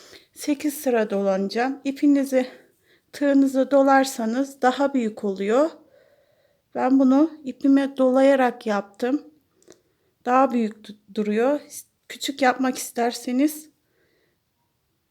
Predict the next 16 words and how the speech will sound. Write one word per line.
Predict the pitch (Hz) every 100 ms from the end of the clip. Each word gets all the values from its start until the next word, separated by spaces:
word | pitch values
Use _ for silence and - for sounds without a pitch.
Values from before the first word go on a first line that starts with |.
| _ _ _ _ _ _ _ _ _ _ _ 262
daha | 262 285
küçük | 277 - - -
oluyor | 208 208
arkadaşlar. | 196 202 220 214 214 - 294 320 - -
Boyutunu | 285 269 285 294
siz | 320 311 285
ayarlayabilirsiniz. | 285 277 269 294 320 269 269 262 - 202 202 - - _ _ _ _ - - - - _ - _ _ _ _ _ - _ _ _ _ -
Ben | 302
yedi, | 302 311 294 330
sekiz | 359 - 285 330 -
sıramı | 320 277 269 247
dolanıp | 294 294 294 302 - -
döneceğim. | 254 240 214 208 208 - _ _ _ _ - - _
Evet | 285 320 262
arkadaşlar, | 302 277 254 233 233 254 269 277
bitirdim. | 294 - 311 226 233 262